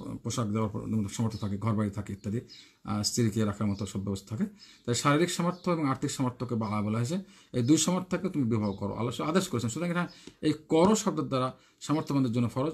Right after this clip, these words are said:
যদি বিশেষ করে ওলামারা আহলে ইলম বলেছেন, যদি করা গুনার সম্ভাবনা থাকে, শারীরিক এবং আর্থিক সামর্থ্য আছে কিন্তু তার বিবাহ না করলে অন্য পাপ কাজ করার সম্ভাবনা আছে, হারাম কাজে লিপ্ত হওয়ার সম্ভাবনা আছে, ওই ক্ষেত্রে বিবাহ করা ফরজ।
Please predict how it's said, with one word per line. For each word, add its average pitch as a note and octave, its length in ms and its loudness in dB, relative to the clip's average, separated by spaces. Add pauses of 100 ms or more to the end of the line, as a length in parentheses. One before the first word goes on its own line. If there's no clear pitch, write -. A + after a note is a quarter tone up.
যদি B2 200 0 (320)
বিশেষ D#3+ 260 -2
করে D#3 240 2 (160)
ওলামারা B2 340 4
আহলে A#2+ 380 2
ইলম C3 160 4
বলেছেন, A2 300 2
যদি B2 360 2
করা B2+ 280 0
গুনার C3+ 480 4
সম্ভাবনা A#2+ 380 2
থাকে, G#2+ 140 -4
শারীরিক C3+ 360 -2
এবং B2+ 100 0
আর্থিক A#2 200 -6
সামর্থ্য A#2+ 320 -2
আছে C3 160 -6
কিন্তু C3+ 260 -4 (360)
তার A#2 120 0
বিবাহ B2+ 380 4
না D3+ 120 6
করলে B2+ 200 0
অন্য A#2+ 200 6
পাপ A#2 240 -2
কাজ A2+ 160 -6
করার A2 120 -2
সম্ভাবনা A2 380 2
আছে, G2+ 240 0 (280)
হারাম D3 260 4
কাজে B2 180 2
লিপ্ত A2+ 180 -2
হওয়ার G#2+ 100 -4
সম্ভাবনা G#2 160 0
আছে, G#2 100 -4
ওই B2+ 80 0
ক্ষেত্রে B2+ 260 -2
বিবাহ A2 200 2
করা G2 160 -4
ফরজ। G2+ 280 -6